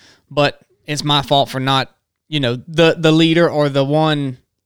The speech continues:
that, yeah, it's the leader should take responsibility for it, and it still wipe-, I mean, that's what I think. It still wipes the table clean 'cause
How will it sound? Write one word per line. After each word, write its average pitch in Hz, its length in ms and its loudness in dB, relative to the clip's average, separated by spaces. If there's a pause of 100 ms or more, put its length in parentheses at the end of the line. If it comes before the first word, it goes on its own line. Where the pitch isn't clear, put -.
(320)
that, 139 400 -4
yeah, 151 260 -2
it's 123 120 -6
the 143 120 0
leader 151 320 0 (280)
should 170 340 -2
take 139 220 -2
responsibility 127 800 -4
for 117 300 -4
it, - 120 -8
and 135 160 -4
it 131 120 -4
still 151 360 2
wipe-, 113 300 -4
I 143 120 -2
mean, 117 300 -6 (140)
that's 139 220 -2
what 123 80 -4
I 131 100 2
think. 110 220 -10
It 104 80 -10
still 147 240 -2
wipes 117 260 -2
the 120 60 -12
table 139 320 -2
clean 120 300 -4
'cause 123 280 -4